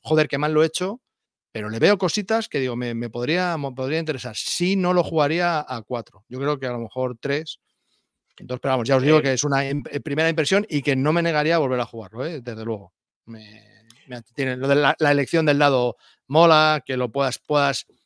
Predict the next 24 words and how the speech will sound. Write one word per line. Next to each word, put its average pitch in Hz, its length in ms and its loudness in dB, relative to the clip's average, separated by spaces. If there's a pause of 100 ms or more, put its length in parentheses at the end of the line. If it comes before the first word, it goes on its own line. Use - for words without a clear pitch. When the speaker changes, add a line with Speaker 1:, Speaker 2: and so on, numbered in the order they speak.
(220)
Speaker 1:
que 139 100 -6
no 160 140 -2
tengas 175 400 -2
que 165 100 -4
coger 156 240 -4
siempre 147 260 -4
el 143 60 -2
dado 143 200 0
más 131 180 -4
alto 131 300 -4
que 127 200 -2
va, 127 540 -2
que 127 160 -6
lo 117 140 -6
puedes 127 220 -2
reventar, 127 420 -4
que, 131 140 -4
que 123 120 -10
puedes 131 160 -4
hacer 127 140 -2
casi 123 180 -4
todas 127 160 -2
las 123 140 -4
acciones. 156 320 -4